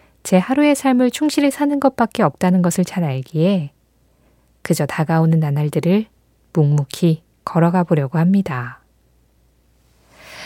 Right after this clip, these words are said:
오는 팔월 이십팔 일은 음력 칠월 십삼 일, 아버지 생신입니다. 저스트팝에서 축하해 주신다면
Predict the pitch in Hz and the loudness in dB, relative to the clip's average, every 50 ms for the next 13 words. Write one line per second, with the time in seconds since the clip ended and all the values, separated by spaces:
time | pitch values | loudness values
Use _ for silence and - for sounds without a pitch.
0 | - - - - - - - - 185 185 226 262 269 - 330 339 330 294 220 190 | -18 -18 -18 -16 -18 -6 2 6 8 8 8 6 4 4 4 4 6 4 4 4
1 | - 254 - - 277 285 277 262 277 311 320 294 208 165 156 - - 180 170 175 | 2 -2 -2 0 0 2 2 4 4 6 6 6 4 4 2 2 4 6 6 8
2 | 175 185 214 226 220 - - - 277 269 262 262 254 - 269 - - - 285 262 | 8 6 6 4 2 0 -2 2 2 4 4 4 2 -2 -8 -10 -4 0 2 2
3 | 262 240 185 143 131 120 123 123 - _ _ _ _ _ _ _ _ _ _ _ | 4 4 2 2 0 -2 -6 -10 -14 _ _ _ _ _ _ _ _ _ _ _
4 | _ - - 151 139 147 147 147 160 156 - 233 240 226 - 254 240 190 151 131 | _ -2 0 2 2 4 2 2 0 0 0 0 -2 0 0 0 2 2 2 0
5 | 127 127 143 139 139 135 135 131 - _ _ _ _ _ _ _ _ _ _ _ | 0 0 0 0 0 -2 -4 -8 -14 _ _ _ _ _ _ _ _ _ _ _
6 | _ _ _ _ - - 165 143 139 - - - 160 - - 156 160 156 160 175 | _ _ _ _ -8 -4 -2 -2 -2 -2 -4 -6 -4 -2 -2 -2 0 0 0 0
7 | 160 - - 196 - - 214 196 190 185 180 190 - - 170 160 151 151 143 139 | -2 -2 -4 -6 -4 -2 0 2 2 0 0 -4 -2 0 0 0 0 0 0 0
8 | 151 190 214 208 170 135 | 0 2 2 2 0 0